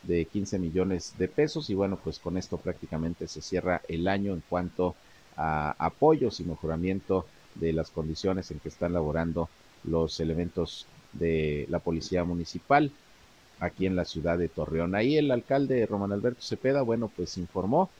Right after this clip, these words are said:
que se espera que antes de que finalice el año ya entre en operación por lo menos la mitad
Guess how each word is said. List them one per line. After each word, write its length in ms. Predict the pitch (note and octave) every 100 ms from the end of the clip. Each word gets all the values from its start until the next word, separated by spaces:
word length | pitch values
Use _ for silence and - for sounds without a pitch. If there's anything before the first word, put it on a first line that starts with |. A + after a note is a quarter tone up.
| - - - -
que 680 | G2 F2+ F2 E2+ E2 D#2+ E2
se 100 | F2
espera 300 | - G#2+ G#2+
que 80 | G#2+
antes 220 | - G2+
de 80 | F2
que 120 | D#2+
finalice 560 | - E2 E2+ F#2+ -
el 120 | F2 G2
año 240 | G#2+ A#2
ya 260 | G2 F#2 F#2+
entre 240 | F#2 F2+
en 100 | E2
operación 460 | D2+ D#2+ D#2 G2+ G2
por 160 | F#2
lo 60 | F2
menos 240 | G2+ A2+
la 100 | G2
mitad 400 | F2 E2+ - D#3+